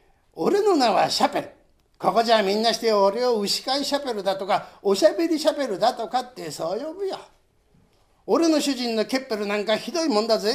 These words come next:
ウッシャーとか、シャペだとか、ひどく切れ詰めてそう呼ぶんだ。俺にだって本当の名前ぐらいはあるんだぜ。本当の名前はな、え、えっと、なんだっけな。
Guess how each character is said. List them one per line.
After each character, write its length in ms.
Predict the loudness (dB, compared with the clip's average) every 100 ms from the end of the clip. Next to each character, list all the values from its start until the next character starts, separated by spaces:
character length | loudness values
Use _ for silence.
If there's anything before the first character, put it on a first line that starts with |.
| -4 -12 _ _ _ -4
ウ 160 | 2
ッ 40 | 2
シ 240 | 2 2
ャ 260 | 2 2 0
ー 20 |
と 80 | -6
か、 200 | -12 -14 _ _
シ 220 | -10 -4
ャ 220 | -2 -2 0
ペ 380 | 0 0 -6 -6
だ 160 | -4
と 140 | -4 -8
か、 240 | -12 -14 _ _ _ _ _ _ _
ひ 160 | -4
ど 140 | -4 -6
く 120 | -8
切 160 | -10 -8
れ 20 |
詰 180 | -6 -4
め 80 | -4
て 120 | -6
そ 300 | -4 0 0
う 20 |
呼 60 | 0
ぶ 140 | -2
ん 40 | -2
だ。 280 | -2 -6 -14 _ _ _ _ _ _ -12
俺 240 | -8 -6
に 100 | -4
だ 120 | -4 -4
っ 20 |
て 140 | -4
本 240 | -2 -2 -2
当 100 | -2
の 140 | -2
名 100 | -2
前 220 | -2 -4
ぐ 100 | -2
ら 80 | -4
い 60 | 0
は 120 | 0
あ 60 |
る 80 | 0
ん 80 | -2
だ 80 | -6
ぜ。 180 | -6 -6 -8 -10 _ _ _ -4
本 160 | -2
当 100 | 0
の 140 | -2 0
名 120 | 0
前 160 | 0
は 140 | 0 0
な、 240 | 0 -2 -8 -18 -20 _ _ -18
え、 120 | -18 -14
え 180 | -6 -6
っ 20 | -6 -8
と、 320 | -6 -6 -8
な 140 | -8
ん 60 | -8
だ 80 | -10
っ 40 |
け 120 | -10
な。 220 | -10 -10